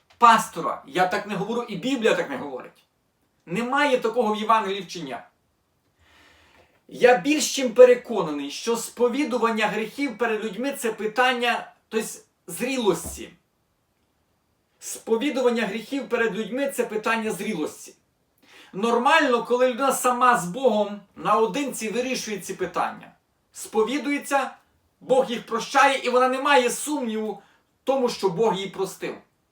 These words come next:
І це так має бути. Наодинці з Господом, без сторонніх людей, без пастора, без інших людей. Це говорить вже про зрілість, звичайно.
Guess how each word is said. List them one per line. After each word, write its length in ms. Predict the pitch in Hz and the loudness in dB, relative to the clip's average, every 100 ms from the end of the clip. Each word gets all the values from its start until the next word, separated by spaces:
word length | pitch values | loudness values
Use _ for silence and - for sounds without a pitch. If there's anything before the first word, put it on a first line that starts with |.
| _ _ _ _ _ _ _ _ _ _ _ _ | _ _ _ _ _ _ _ _ _ _ _ _
І 140 | 226 226 | -8 -8
це 220 | - 262 | 0 0
так 260 | 262 254 | 4 2
має 300 | 233 254 233 | 4 2 2
бути. 580 | 220 202 262 180 - - _ _ _ _ _ _ | -2 0 -2 -2 -8 -14 _ _ _ _ _ _
Наодинці 840 | 151 196 247 254 196 285 240 - 220 | -4 2 6 4 4 0 -2 -4 -8
з 100 | 170 | -8
Господом, 840 | 180 254 - - 185 - 113 104 _ _ _ _ | 6 6 6 0 -6 -4 -8 -10 _ _ _ _
без 500 | 127 113 233 294 294 | -18 2 4 4 2
сторонніх 600 | - 247 240 247 226 214 | -2 0 6 6 6 -4
людей, 400 | 214 202 202 - 117 - _ | -8 -4 -2 -4 -8 -20 _
без 400 | 127 - 247 - | -2 0 0 -2
пастора, 600 | - 269 294 - 175 143 | 4 6 6 2 -6 -2
без 360 | 202 247 - - | 4 4 2 -4
інших 440 | 262 185 196 175 | -6 -4 -8 -10
людей. 280 | 156 127 117 - _ _ _ _ _ | -10 -10 -12 -16 _ _ _ _ _
Це 200 | - 269 | -2 2
говорить 420 | 226 208 226 285 | 2 4 4 4
вже 180 | 214 214 | 2 0
про 240 | 214 220 208 | 2 0 0
зрілість, 520 | 180 285 302 208 165 | 0 0 0 0 -6
звичайно. 600 | 156 170 165 120 107 | -8 -6 -4 -4 -6